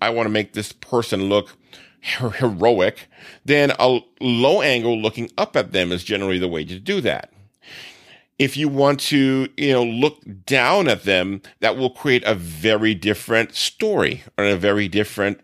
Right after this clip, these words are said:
look and feel and impact. If you decide that you want to,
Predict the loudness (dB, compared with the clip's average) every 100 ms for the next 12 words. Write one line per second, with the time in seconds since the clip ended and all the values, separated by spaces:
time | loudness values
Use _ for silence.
0 | -8 -6 -2 -4 -2 -4 -4 -8 -6 -2
1 | 2 2 2 0 -2 -2 -4 -6 -6 -12
2 | -20 -20 _ _ _ _ -20 -16 -16 -16
3 | _ 2 2 0 -4 0 0 0 -2 -4
4 | -2 0 2 2 4 2 2 -2 -2 -2
5 | -2 0 0 -2 -2 0 2 2 0